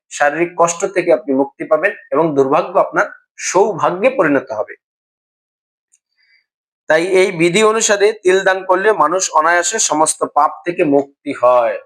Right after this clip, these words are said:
হরি বল, হরি বল। বলছে এই শততিল একাদশীতে যদি কালো তিল আপনি শুদ্ধ বৈষ্ণবকে দান করতে পারেন, তাহলে আপনি সমস্ত পাপ থেকে মুক্ত হয়ে মৃত্যুর পর ভগবত ধামে যেতে পারবেন। তাই ভক্তরা, মাতাজিরা,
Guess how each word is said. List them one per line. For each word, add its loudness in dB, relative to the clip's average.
হরি 2
বল, 0
হরি -8
বল। -8
বলছে 0
এই 0
শততিল -2
একাদশীতে -2
যদি -4
কালো 0
তিল -6
আপনি -6
শুদ্ধ -4
বৈষ্ণবকে 0
দান 0
করতে -18
পারেন, -6
তাহলে 0
আপনি -4
সমস্ত 0
পাপ 0
থেকে -6
মুক্ত -4
হয়ে 0
মৃত্যুর -4
পর 2
ভগবত 0
ধামে 0
যেতে -6
পারবেন। -8
তাই 2
ভক্তরা, 0
মাতাজিরা, 0